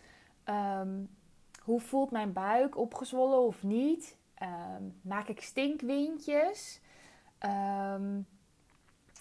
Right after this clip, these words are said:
eh, en, ehm, dan zou je ook nog kunnen denken aan: jeetje,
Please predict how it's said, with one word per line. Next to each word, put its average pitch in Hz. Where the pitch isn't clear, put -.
eh, 196
en, 202
ehm, 202
dan 220
zou 220
je 190
ook 254
nog 285
kunnen 220
denken 202
aan: 147
jeetje, 233